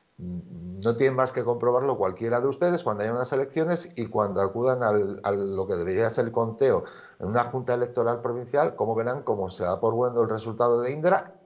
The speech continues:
con un agravante, que encima hay personal de indra en esos, en esos recuentos, los cual, lo cual carece completamente de sentido, algo que no, para nosotros no, no tendría por qué ser así.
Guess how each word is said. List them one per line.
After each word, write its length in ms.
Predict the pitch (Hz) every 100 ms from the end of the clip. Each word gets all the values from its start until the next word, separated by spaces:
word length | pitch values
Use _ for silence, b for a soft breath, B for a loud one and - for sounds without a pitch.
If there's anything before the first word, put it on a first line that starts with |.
| _ _
con 200 | 107 131
un 120 | 185
agravante, 600 | 160 120 156 190 - 76 b b b _
que 80 | -
encima 360 | 117 - 190 202
hay 100 | 190
personal 680 | 175 131 120 120 156 202 117
de 140 | 120
indra 320 | 202 156 92
en 120 | 95
esos, 420 | 101 - 95 95 -
en 140 | 104
esos 220 | 107 101
recuentos, 540 | 87 85 95 85 82 85
los 160 | 87
cual, 300 | - 117 123 -
lo 220 | 98 95
cual 240 | 120 151 B B B B
carece 540 | - 107 127 127 156 156
completamente 560 | 120 110 113 113 113
de 100 | 110
sentido, 460 | 92 85 85 85 82
algo 300 | 92 101 104
que 100 | 92
no, 420 | 87 87 85 85 - -
para 200 | 92 85
nosotros 480 | 82 80 90 113
no, 340 | 104 95 95 87
no 240 | 87 101
tendría 340 | 101 92 87 80
por 160 | 78
qué 80 | 80
ser 220 | 76 76
así. 220 | 71 -